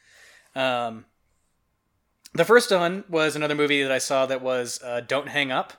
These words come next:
So we reviewed this, uh, a month or two ago on Horror Release Roundup. It's about, like, these four jolly pranksters who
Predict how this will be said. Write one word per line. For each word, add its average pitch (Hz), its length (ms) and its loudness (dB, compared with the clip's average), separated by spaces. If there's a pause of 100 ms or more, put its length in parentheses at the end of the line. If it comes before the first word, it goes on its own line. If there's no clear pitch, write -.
So - 200 -4
we 139 160 -2
reviewed 147 320 -2
this, 143 360 -2 (540)
uh, 151 420 2
a 147 40 0
month 202 220 2
or 202 60 0
two 208 220 0
ago 196 400 2
on 147 560 -4
Horror 165 220 0
Release 156 280 -6
Roundup. 151 460 -4 (100)
It's 139 140 -12
about, 151 380 0
like, 131 180 -10
these 131 340 -10 (460)
four 147 540 2
jolly 131 520 0
pranksters 131 840 -8
who 127 420 -8